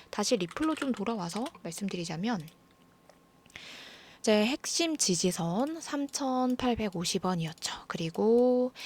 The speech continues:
이제 목표가는 만 이천 원이었고요. 이티에프 승인 기대감에 대해서 이제 반영을 하고 있는 상황이고 이더리움 같은 경우에는 이제 눌림,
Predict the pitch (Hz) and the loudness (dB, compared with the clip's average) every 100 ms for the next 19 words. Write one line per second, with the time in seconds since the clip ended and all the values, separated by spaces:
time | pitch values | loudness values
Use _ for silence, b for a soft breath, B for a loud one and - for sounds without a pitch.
0 | B - - 175 170 - 185 - 170 208 | B -6 0 0 0 0 -2 -2 -2 -2
1 | 349 285 240 170 - 175 151 147 - - | -2 0 0 0 -4 -6 -8 -10 -12 -6
2 | 165 - 156 160 269 294 196 - 277 269 | -6 -6 -8 -6 -6 -4 -4 -2 0 0
3 | 262 320 302 226 - 202 196 180 170 165 | -2 -2 0 0 2 2 2 0 -4 -6
4 | 160 196 180 190 - 165 165 170 240 277 | 0 0 0 -6 -6 -2 0 2 2 2
5 | 233 196 196 185 160 - 160 156 B B | 0 0 -2 -2 -2 2 2 0 B B
6 | B - 220 294 302 302 277 277 262 247 | B 2 8 10 8 2 2 4 4 4
7 | 233 226 233 220 170 165 190 226 170 | 4 4 2 2 -2 0 2 4 2